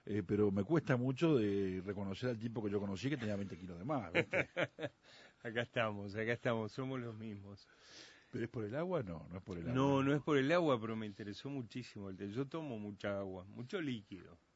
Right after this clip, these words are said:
Speaker 2: mate, un par de litritos de mate por día. Pero, mm, voy a buscar en internet ese artículo porque yo igual sigo pensando que el agua es esencial. Tal vez hay, como en todo en la vida, hay que buscar la justa medida.
Speaker 1: Porque esencial no implica que sea,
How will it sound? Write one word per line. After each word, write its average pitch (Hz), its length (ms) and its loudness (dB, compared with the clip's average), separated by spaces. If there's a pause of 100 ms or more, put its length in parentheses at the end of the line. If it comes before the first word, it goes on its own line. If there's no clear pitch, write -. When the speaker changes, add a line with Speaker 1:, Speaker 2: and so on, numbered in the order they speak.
(200)
Speaker 2:
mate, 107 680 -4
un 98 100 -18
par 131 240 -2
de 135 100 2
litritos 113 500 -4
de 104 40 -8
mate 107 260 -6
por 101 200 -12
día. 101 160 -10 (580)
Pero, 110 520 0
mm, 101 340 -12
voy 120 140 -4
a - 20 -2
buscar 165 320 -6
en 165 140 -6
internet 107 500 -6
ese 104 180 -8
artículo 117 580 -6
porque 95 600 -14 (720)
yo 135 200 0
igual 156 280 2
sigo 151 260 -2
pensando 120 420 -2
que 110 60 2
el 107 80 0
agua 107 220 0
es 98 100 -10
esencial. 107 580 -6
Tal 104 220 -6
vez 113 300 -8
hay, 107 160 -8 (280)
como 107 280 -8
en 107 100 -6
todo 151 360 2
en 131 80 0
la 113 100 2
vida, 123 180 2
hay 120 60 -2
que 113 60 -2
buscar 110 260 -2
la 107 100 0
justa 107 400 -8
medida. 110 560 2 (380)
Speaker 1:
Porque 104 320 -2
esencial 101 560 -2
no 160 60 0
implica 127 340 -2
que 95 160 -2
sea, 101 420 -2